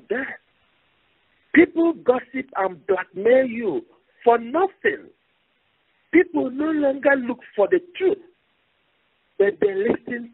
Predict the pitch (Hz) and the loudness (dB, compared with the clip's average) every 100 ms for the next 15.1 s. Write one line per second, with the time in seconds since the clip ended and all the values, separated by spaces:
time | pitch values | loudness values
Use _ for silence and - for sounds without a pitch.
0 | - 170 - - - 233 - - _ _ | -8 -8 -4 -4 -2 -2 -2 -4 _ _
1 | _ _ _ _ _ _ _ _ _ _ | _ _ _ _ _ _ _ _ _ _
2 | _ _ _ - - _ _ _ _ _ | _ _ _ -12 -12 _ _ _ _ _
3 | _ _ _ _ _ _ _ _ - 226 | _ _ _ _ _ _ _ _ -6 0
4 | 240 - 320 359 - - 202 - _ _ | 0 2 0 0 0 6 6 6 _ _
5 | _ _ _ _ - - 226 220 254 247 | _ _ _ _ -20 -6 -4 0 -2 -4
6 | _ _ _ _ 220 220 214 233 233 185 | _ _ _ _ -8 -6 -2 -2 -2 -4
7 | 185 160 160 - _ _ _ _ _ _ | -6 -8 -12 -20 _ _ _ _ _ _
8 | _ _ _ 147 160 247 285 - 190 185 | _ _ _ -10 0 0 0 2 4 4
9 | 190 - 208 202 - 170 120 190 226 - | -4 -6 -6 -6 -4 -4 -2 -4 -4 -6
10 | - - - - _ _ _ - 143 - | -12 -14 -14 -20 _ _ _ -12 -12 -8
11 | 135 - - 131 - 98 117 - _ _ | -10 -10 -8 -8 -8 -10 -2 -4 _ _
12 | _ _ _ _ _ _ _ _ _ _ | _ _ _ _ _ _ _ _ _ _
13 | _ _ - - - _ _ _ _ _ | _ _ -4 -2 -2 _ _ _ _ _
14 | - 233 233 330 254 - 233 202 123 78 | -20 2 6 6 4 -4 -6 -6 -6 -8